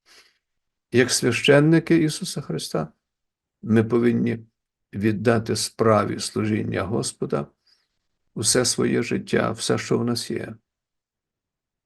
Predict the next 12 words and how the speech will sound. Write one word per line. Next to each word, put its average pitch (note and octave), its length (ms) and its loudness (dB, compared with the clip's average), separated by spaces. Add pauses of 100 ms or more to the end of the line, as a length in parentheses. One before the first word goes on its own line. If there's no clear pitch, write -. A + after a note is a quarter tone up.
(140)
І, G#3 120 4
звичайно, D3+ 540 6
що A#2 340 0 (160)
хтось - 380 2
скаже, A2 580 4 (380)
що - 260 -4
це A2+ 420 0 (220)
занадто, G#2+ 880 0 (400)
це - 200 -6
дуже F2 320 -8
багато. F#2 500 0 (1600)
Але B2+ 420 2